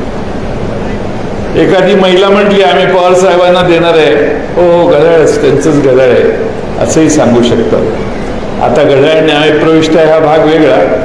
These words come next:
पण मतदारांना ते लक्षात येत नाही. आणि म्हणून आपण घराघरामध्ये पवार साहेबांचं चिन्ह आता तुतारी वाजवणारा माणूस आहे हे कृपा करून जाऊन सांगा.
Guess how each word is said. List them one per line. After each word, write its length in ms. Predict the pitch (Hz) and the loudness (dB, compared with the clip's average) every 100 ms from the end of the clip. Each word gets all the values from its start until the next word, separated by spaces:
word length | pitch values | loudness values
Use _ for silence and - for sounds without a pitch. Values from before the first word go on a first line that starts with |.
| - - - - - - | -6 -8 -8 -6 -6 -4
पण 60 | |
मतदारांना 760 | 139 143 147 208 196 196 190 190 | -2 0 2 2 2 2 2 2
ते 220 | 190 160 | 0 0
लक्षात 320 | 131 135 143 - | 0 0 0 0
येत 100 | 104 | 0
नाही. 260 | - - - - - - - - - - 139 | -2 -6 -8 -10 -8 -8 -8 -8 -8 -6 -4
आणि 180 | 135 | 0
म्हणून 380 | 151 156 185 202 | 0 0 2 0
आपण 680 | - 135 135 135 156 160 170 175 160 - - 113 | 0 0 -2 0 0 2 0 -2 -4 -8 -6 -2
घराघरामध्ये 1120 | 123 143 160 139 135 139 135 135 123 139 147 | 0 2 2 2 2 2 0 0 2 2 2
पवार 460 | 147 139 135 160 165 | 2 2 2 2 0
साहेबांचं 720 | 160 127 120 127 123 131 - | 0 0 2 0 0 -2 -2
चिन्ह 400 | 127 123 120 143 | -2 0 2 0
आता 640 | 123 117 131 151 - - - - - - | 0 0 0 0 -2 -6 -8 -8 -8 -4
तुतारी 420 | 139 127 160 175 180 | -2 0 2 2 2
वाजवणारा 640 | 147 135 135 135 131 135 | 2 2 0 0 0 0
माणूस 460 | 127 120 120 117 | 0 0 0 0
आहे 100 | 147 | 0
हे 280 | 143 131 131 | 2 2 0
कृपा 320 | 131 117 175 | 0 0 0
करून 380 | 165 151 127 123 | 0 0 2 2
जाऊन 240 | 113 110 107 | 0 0 0
सांगा. 400 | 101 - 98 | -2 -4 -4